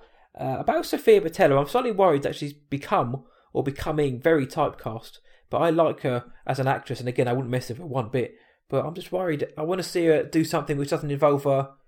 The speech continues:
wearing little and just kicking people's asses left, right, and centre, 'cause I think she could do a bit more than that. But I liked her in this film. I, yeah, Jodie Foster was awesome. Jeff Goldblum's the king of cool. And surprisingly, Charlie Day's in this film, and he managed to not annoy me,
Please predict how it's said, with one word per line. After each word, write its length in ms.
wearing 320
little 420
and 120
just 300
kicking 320
people's 240
asses 340
left, 240
right, 100
and 100
centre, 360
'cause 120
I 80
think 220
she 140
could 220
do 140
a 40
bit 160
more 180
than 120
that. 240
But 260
I 140
liked 300
her 100
in 120
this 160
film. 280
I, 120
yeah, 180
Jodie 280
Foster 320
was 120
awesome. 320
Jeff 220
Goldblum's 480
the 120
king 240
of 140
cool. 280
And 100
surprisingly, 580
Charlie 380
Day's 260
in 80
this 120
film, 300
and 140
he 300
managed 420
to 80
not 240
annoy 260
me, 200